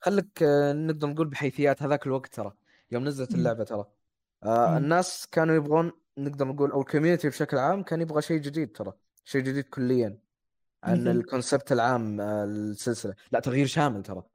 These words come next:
Speaker 1: يبغون كان
Speaker 2: إيه.
Speaker 1: الناس. عشان كذا، آه، لا، آه، آه، يب، صح عليك ترى. يونيتي كان سبب في، سبب من أسباب فشل سندكت.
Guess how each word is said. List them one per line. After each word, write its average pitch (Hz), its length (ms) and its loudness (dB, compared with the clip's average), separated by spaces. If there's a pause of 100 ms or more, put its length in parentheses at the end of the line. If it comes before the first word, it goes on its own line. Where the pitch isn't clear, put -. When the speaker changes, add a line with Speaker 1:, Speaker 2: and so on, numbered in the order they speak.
(240)
Speaker 1:
يبغون 104 260 -4
كان 170 160 -6
Speaker 2:
إيه. 156 80 -2
Speaker 1:
الناس. 131 260 -8 (520)
عشان 131 180 -4
كذا، 165 360 6
آه، - 20 2
لا، 127 240 2
آه، 139 300 -4
آه، 123 140 -8 (180)
يب، 180 240 2
صح 147 240 -4
عليك 120 220 0
ترى. 104 240 -6
يونيتي 135 360 -2
كان 131 160 -2
سبب 131 360 -2
في، 107 680 -4 (220)
سبب 170 300 0
من 123 140 -4
أسباب 120 280 0
فشل 110 520 -4 (180)
سندكت. 123 580 -4